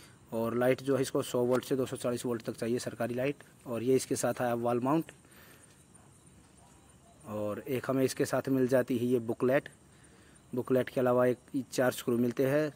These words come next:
table stand के। और एक हमें मिल जाता है एक छोटा सा smart remote और दो battery। ये कुछ इसमें hotkeys वगैरह है,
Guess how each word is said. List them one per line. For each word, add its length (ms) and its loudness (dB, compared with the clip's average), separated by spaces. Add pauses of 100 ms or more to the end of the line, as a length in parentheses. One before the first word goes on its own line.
(140)
table 300 2
stand 340 -4
के। 160 0 (600)
और 300 0
एक 300 0
हमें 140 0
मिल 160 2
जाता 220 0
है 60 0
एक 60 -12
छोटा 320 -2
सा 200 0
smart 460 -2 (1000)
remote 460 -2 (300)
और 160 -6
दो 180 2
battery। 420 -2 (680)
ये 200 0
कुछ 240 -4
इसमें 240 -2
hotkeys 440 -2
वगैरह 360 0
है, 200 -2